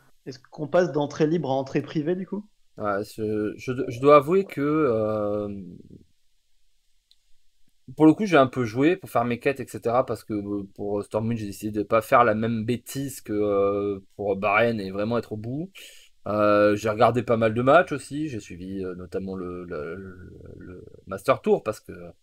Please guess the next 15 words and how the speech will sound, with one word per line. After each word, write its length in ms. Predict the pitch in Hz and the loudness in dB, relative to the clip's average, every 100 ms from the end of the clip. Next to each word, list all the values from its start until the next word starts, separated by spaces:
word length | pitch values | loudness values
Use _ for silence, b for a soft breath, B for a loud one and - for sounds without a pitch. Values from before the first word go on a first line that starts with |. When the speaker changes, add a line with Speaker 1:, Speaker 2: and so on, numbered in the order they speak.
| b b b b _ | b b b b _
Speaker 2:
Trek 180 | - 117 | -2 -2
était 220 | 110 101 98 | -2 -6 -6
dedans, 560 | 110 131 170 185 160 | -2 0 2 2 0
on 100 | 107 | 0
a 100 | 95 | -2
le 120 | 95 | -4
Super 360 | 95 - 104 110 | -6 -8 -6 -2
Clash 260 | 131 127 - | 2 2 0
qui 60 | |
est 100 | 107 | -8
en 80 | 120 | -8
cours, 360 | 123 196 - _ 95 _ - | -4 -4 -4 _ -20 _ -10
on 80 | 113 | -8
les 100 | 98 | -6
voit. 400 | 110 151 175 | 0 0 0